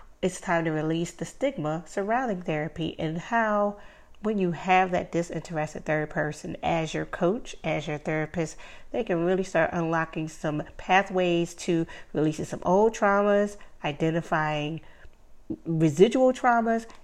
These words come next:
and giving you permission to go ahead and move forward in your healing. As we go through this thing called life, things just happen. You know, and sometimes we're at a, such a young age when it happens, you don't even know how to process it, so it's packed away somewhere.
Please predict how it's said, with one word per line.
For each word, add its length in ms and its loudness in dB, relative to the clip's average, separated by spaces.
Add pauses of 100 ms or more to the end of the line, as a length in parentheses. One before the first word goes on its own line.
and 200 0
giving 520 2
you 400 2
permission 560 -4
to 100 -6
go 280 0
ahead 260 -2
and 120 -4
move 180 -4
forward 500 2 (280)
in 160 0
your 140 0
healing. 600 -2 (880)
As 80 -4
we 160 8
go 140 4
through 160 6
this 140 2
thing 340 2
called 340 2
life, 380 -2
things 360 0
just 180 -2
happen. 520 -2 (600)
You 80 -2
know, 100 2
and 100 0
sometimes 400 2
we're 140 2
at 180 2
a, 60 -4
such 320 -4
a 80 -10
young 360 2
age 220 2
when 140 0
it 80 0
happens, 400 2
you 60 0
don't 100 -2
even 160 0
know 60 2
how 100 -2
to 80 -2
process 540 0
it, 100 -2
so 160 2
it's 140 -2
packed 320 -2
away 240 6
somewhere. 540 0